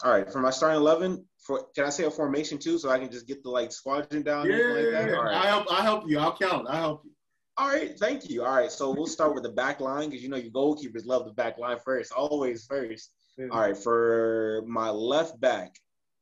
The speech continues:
Speaker 1: you know what? I would say either Marcelo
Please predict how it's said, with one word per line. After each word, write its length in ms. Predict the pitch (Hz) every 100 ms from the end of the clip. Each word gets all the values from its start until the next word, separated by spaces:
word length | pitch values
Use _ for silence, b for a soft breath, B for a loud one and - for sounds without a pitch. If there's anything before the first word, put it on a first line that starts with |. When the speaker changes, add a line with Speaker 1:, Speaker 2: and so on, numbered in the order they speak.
| _ _ _ _ _ _ _ _ _ _ _ -
Speaker 1:
you 100 | 123
know 120 | 139
what? 300 | 151 151 - - _ _ _ _ _ _ _ _ -
I 80 | 135
would 200 | 156 156
say 260 | - 151 147
either 1800 | 143 139 135 131 120 123 120 120 113 113 113 110 110 107 107 107 104
Marcelo 960 | 107 110 110 - - 143 165 196 226